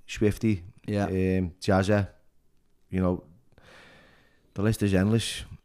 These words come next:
Speaker 1: Um, and it's been just really, I was just really fucking, like, intrigued to see how, like, like yourself, it's a different kind of, it's, it's a different kind of way of living.
Speaker 2: Yeah.
Speaker 1: You know, your whole way of living is now, like,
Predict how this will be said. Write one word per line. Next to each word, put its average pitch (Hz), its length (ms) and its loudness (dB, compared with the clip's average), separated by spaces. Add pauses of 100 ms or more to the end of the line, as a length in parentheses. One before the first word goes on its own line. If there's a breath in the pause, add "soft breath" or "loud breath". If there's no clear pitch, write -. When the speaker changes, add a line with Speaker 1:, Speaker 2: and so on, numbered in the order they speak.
(380)
Speaker 1:
Um, 98 300 0
and 92 80 0
it's - 160 -4
been 117 420 0
just 101 300 -8
really, 98 360 0
I - 80 -6
was 87 140 -8
just - 200 -10
really 101 500 -4
fucking, 90 440 -8 (300)
like, 80 140 -14 (420)
intrigued 101 640 -8 (220)
to - 120 -14
see 98 280 -6
how, 98 240 0 (400 soft breath)
like, 101 140 -6
like 117 180 -6
yourself, 104 440 0
it's 113 140 -2
a 110 60 -6
different 107 360 -4
kind 98 240 -2
of, 92 100 -6 (760 soft breath)
it's, - 180 -16
it's - 160 -12
a 104 40 -14
different 107 320 -6
kind 101 240 -2
of 95 120 -6
way 101 180 0
of 95 100 -4
living. 104 280 -2 (600)
Speaker 2:
Yeah. 135 420 0
Speaker 1:
You 98 80 -4
know, 98 260 -6 (240)
your 92 280 -10
whole 110 400 0
way 104 380 -2 (460)
of 95 160 -10
living 101 280 -4
is 92 120 -4
now, 92 340 -2 (400 soft breath)
like, 92 220 -6